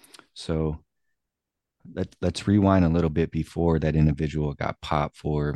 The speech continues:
substance abuse or alcohol, showed up to work drunk, whatever. Um,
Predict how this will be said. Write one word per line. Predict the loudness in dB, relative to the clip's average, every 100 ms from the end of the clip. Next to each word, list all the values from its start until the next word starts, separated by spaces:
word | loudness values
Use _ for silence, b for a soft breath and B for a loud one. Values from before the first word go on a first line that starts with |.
| -8
substance | -6 -6 -4 -8 -8
abuse | -10 -10 -8
or | -8 -6
alcohol, | -6 -6 -8 -8
showed | -2 0
up | 0
to | -2
work | -4 -4 -4
drunk, | -4 -4 -6
whatever. | -4 -4 -6 -10 -16 _ _ _ _ _ _ _ _ _ _ _ _ -10
Um, | -6 -6 -8